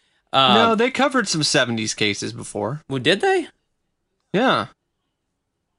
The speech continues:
Speaker 1: It seemed few and far between. I guess the point
Speaker 2: It wasn't, it wasn't common, but they did.
Speaker 1: I guess the point I'm trying to make is that the new Unsolved Mysteries, I thought they'd feature a little bit more newer,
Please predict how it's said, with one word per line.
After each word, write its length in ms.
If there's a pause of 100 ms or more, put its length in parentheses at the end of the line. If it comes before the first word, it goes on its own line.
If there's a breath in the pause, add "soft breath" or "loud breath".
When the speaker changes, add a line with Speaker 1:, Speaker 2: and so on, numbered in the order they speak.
(120)
Speaker 1:
It 80
seemed 260
few 240
and 100
far 220
between. 720
I 80
guess 180
the 80
point 280
Speaker 2:
It 60
wasn't, 440
it 100
wasn't 380
common, 680
but 240
they 160
did. 200
Speaker 1:
I 40
guess 200
the 80
point 240
I'm 100
trying 280
to 60
make 280
is 460
that 380
the 120
new 280
Unsolved 400
Mysteries, 380
I 80
thought 320
they'd 180
feature 460
a 60
little 180
bit 200
more 340
newer, 880